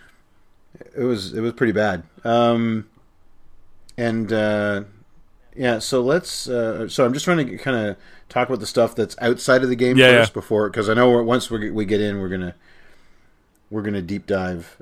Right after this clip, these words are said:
Speaker 1: Uh, so you know what? Let's get to it.
Speaker 2: Okay, so, okay, so Michael C. Hall, uh,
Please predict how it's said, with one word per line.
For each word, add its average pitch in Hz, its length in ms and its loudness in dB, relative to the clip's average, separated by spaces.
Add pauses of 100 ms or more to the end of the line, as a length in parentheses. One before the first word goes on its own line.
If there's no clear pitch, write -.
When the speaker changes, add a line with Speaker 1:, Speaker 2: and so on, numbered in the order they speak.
Speaker 1:
Uh, 92 800 -6
so 104 580 -2
you 107 100 -2
know 131 120 0
what? 165 240 0 (100)
Let's 95 200 -12
get 98 160 -4
to 117 140 0
it. 117 140 -4 (120)
Speaker 2:
Okay, 160 320 4
so, 180 460 4 (120)
okay, 104 560 -12
so 156 260 2
Michael 208 320 4
C. 190 200 -4
Hall, 123 580 0 (1700)
uh, 190 760 0